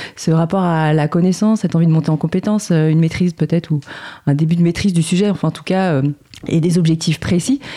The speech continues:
Est-ce que toi, tu en as la même perception ? Et puis j'ai envie aussi de te poser la même question sur, euh, cette,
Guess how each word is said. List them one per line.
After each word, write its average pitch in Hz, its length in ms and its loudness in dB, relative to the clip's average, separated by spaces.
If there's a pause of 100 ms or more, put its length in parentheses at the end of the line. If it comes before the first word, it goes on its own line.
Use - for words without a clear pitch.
(160)
Est-ce 170 180 -2
que 180 80 -2
toi, 202 200 0
tu - 120 -2
en 165 80 4
as 170 80 2
la 156 140 2
même 214 300 2
perception ? 190 640 -2
Et 170 80 0
puis 160 140 -2
j'ai 160 80 2
envie 160 160 2
aussi - 180 -2
de - 40 -16
te 160 60 -2
poser 151 220 -2
la 143 140 2
même 147 180 2
question 151 340 -2
sur, 139 320 -2
euh, 110 300 0
cette, - 400 -6